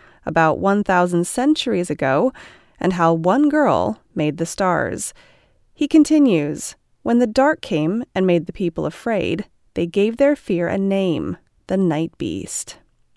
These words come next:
From the official log lines for the short, we can expect a mythical story about a brave little girl who faced her own fears head on.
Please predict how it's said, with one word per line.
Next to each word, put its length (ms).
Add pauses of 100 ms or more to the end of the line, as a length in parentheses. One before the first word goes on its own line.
(1120)
From 120
the 120
official 340
log 260
lines 340
for 160
the 140
short, 480 (100)
we 140
can 100
expect 460
a 120
mythical 520
story 460
about 260
a 80
brave 460
little 180
girl 520
who 120
faced 360
her 140
own 240
fears 600 (220)
head 200
on. 400